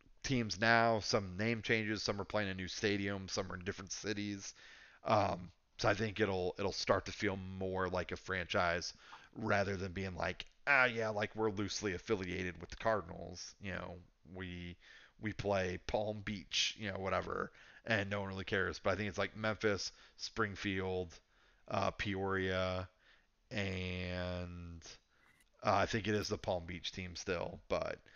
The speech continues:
for, like, low A. <clears throat> But now you're like, all right, like, like, if you're in the farm system, you're, like, no more than four steps removed from,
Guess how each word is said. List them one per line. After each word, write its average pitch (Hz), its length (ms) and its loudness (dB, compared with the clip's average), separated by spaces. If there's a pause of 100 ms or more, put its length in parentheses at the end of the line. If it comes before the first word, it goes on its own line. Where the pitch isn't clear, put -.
(140)
for, 110 160 2
like, 85 220 2
low 92 320 0
A. 87 340 0 (720)
<clears throat> - 80 -4 (440)
But 107 320 8 (140)
now 110 220 6
you're 101 140 4
like, 98 300 2 (200)
all 123 80 10
right, 110 220 8
like, 82 160 -12 (300)
like, - 140 -2
if 120 160 4
you're 120 120 6
in 127 80 4
the 120 60 6
farm 127 280 8
system, 101 440 -2
you're, 110 140 2
like, 107 240 4
no 123 320 4
more 104 560 0 (280)
than 107 180 4
four 107 380 2
steps - 440 2
removed 95 880 -4 (340)
from, 95 920 0